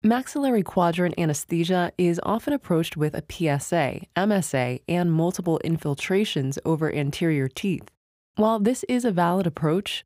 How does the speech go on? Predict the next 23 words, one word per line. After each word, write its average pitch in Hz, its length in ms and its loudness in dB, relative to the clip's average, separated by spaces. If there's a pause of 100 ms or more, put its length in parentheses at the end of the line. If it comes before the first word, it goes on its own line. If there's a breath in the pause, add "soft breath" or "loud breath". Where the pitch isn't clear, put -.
(140)
I 214 160 2
prefer 220 360 0
to 202 120 2
minimize 180 540 4
injections 151 680 0
for 151 140 -2
my 143 140 2
patients 170 680 -4
and 160 280 0
anesthetize 185 760 0
a - 60 -4
maxillary 165 680 0
quadrant 170 600 0
with 160 160 -2
only 180 300 0
two - 260 -4
injections, 143 800 0 (140)
the 170 100 0
P 190 200 0
S 180 200 0
A 160 80 2
for 156 160 -4
molars 190 500 2